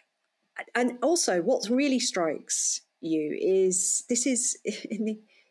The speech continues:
in the pre-internet age, there's no way anyone can really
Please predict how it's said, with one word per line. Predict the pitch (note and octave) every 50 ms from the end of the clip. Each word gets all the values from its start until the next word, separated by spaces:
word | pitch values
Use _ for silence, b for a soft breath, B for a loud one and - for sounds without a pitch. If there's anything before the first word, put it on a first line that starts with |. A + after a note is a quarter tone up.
| b b -
in | G#3 G3
the | F#3+ F#3+ G3 F#3+ - -
pre-internet | - - C4 A#3+ G#3+ G#3+ G#3 - F#3 F3 E3 -
age, | - G#3 F#3 D#3 C#3 C#3+ -
there's | - G#3+ - -
no | E4 F4+ E4+
way | C#4 A3
anyone | G#3+ A3+ A#3 G#3 G3 F#3 F#3
can | F#3 F#3 F3+ F#3 - _ _ _ - F#3 F#3+
really | G#3+ A#3+ C#4+ C#4 A#3 F3 D3 C3 A2+ F2+ - - E3+